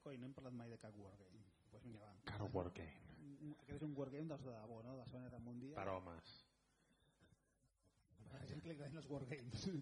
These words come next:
Speaker 1: <laughs> O sigui, per exemple, els wargames, eh, que poden ser homes i poden ser dones... Eh,
Speaker 2: Ja està.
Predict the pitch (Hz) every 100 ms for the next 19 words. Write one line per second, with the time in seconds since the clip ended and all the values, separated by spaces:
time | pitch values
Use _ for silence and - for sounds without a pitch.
0 | - - - 131 - 110 120 120 - 165
1 | 165 135 139 156 147 143 139 147 170 202
2 | 220 - - - - 165 143 131 131 123
3 | 131 127 135 139 156 156 127 117 117 120
4 | 139 175 233 - - - - - 185 151
5 | 143 135 127 120 117 113 - - - -
6 | - -